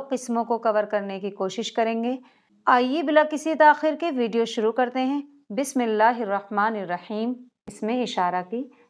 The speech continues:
दो किस्में हैं। सबसे पहले क्या है, इसमें इशारा करीब, और दूसरी इसमें इशारा बाइद। तो करीब के क्या माने हैं, यानी नज़दीक,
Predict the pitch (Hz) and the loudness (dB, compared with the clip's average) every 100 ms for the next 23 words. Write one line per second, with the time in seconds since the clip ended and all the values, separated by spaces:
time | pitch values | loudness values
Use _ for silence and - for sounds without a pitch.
0 | _ 180 220 262 269 269 269 269 294 294 | _ 0 0 0 -2 -2 0 0 -2 -6
1 | - 254 254 302 302 277 285 294 202 - | -4 -4 -2 -2 0 0 -2 -2 -2 -2
2 | - 240 - 254 277 220 226 196 233 247 | -6 -10 -4 -4 -4 -4 -2 0 0 0
3 | 254 254 294 294 _ _ 240 226 196 247 | -2 -2 -6 -10 _ _ -4 -2 0 0
4 | 262 285 320 - 226 - 226 269 233 - | 0 -2 -2 -2 -6 -4 -2 -2 -4 -2
5 | 208 196 220 202 190 196 190 - _ _ | 0 2 0 0 -2 -4 -8 -18 _ _
6 | 247 247 254 240 269 302 302 302 294 294 | -6 0 2 2 -2 -4 -2 0 2 2
7 | 294 302 330 226 202 220 254 214 202 175 | 0 -2 -4 -4 -2 -2 -2 -2 -4 -4
8 | 202 277 294 | -2 -2 -4